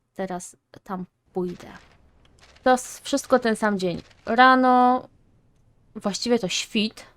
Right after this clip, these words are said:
E, wcześnie rano i, i w ogóle rano.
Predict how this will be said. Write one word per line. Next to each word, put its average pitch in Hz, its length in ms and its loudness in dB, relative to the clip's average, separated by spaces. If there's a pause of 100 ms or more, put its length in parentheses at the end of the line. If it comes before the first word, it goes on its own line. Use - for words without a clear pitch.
(680)
E, 208 220 2
wcześnie 214 580 -4
rano 226 560 0
i, 196 440 -4 (1200)
i 202 100 -8
w 190 80 -10
ogóle 185 400 0
rano. 165 380 -4